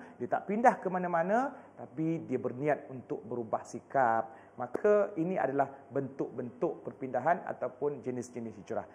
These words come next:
Dalam sejarah kemanusiaan, semenjak datang Nabi Muhammad sallallahu alaihi wasallam,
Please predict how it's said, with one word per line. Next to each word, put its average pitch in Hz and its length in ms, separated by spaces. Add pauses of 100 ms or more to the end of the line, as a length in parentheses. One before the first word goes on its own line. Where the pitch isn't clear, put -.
(180)
Dalam 127 240
sejarah 143 480
kemanusiaan, 135 880
semenjak 123 400
datang 139 320
Nabi 143 320
Muhammad 131 400
sallallahu 123 320
alaihi 107 160
wasallam, 135 340